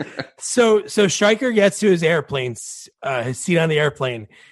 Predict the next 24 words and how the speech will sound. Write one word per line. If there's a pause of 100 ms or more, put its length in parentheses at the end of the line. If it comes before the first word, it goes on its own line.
(100)
He
starts
talking
to
some
old
lady,
and
then,
like,
a
montage
happens. (360)
The
jive
talker (420)
is
back, (260)
and
that's
the
same
guy (420)
that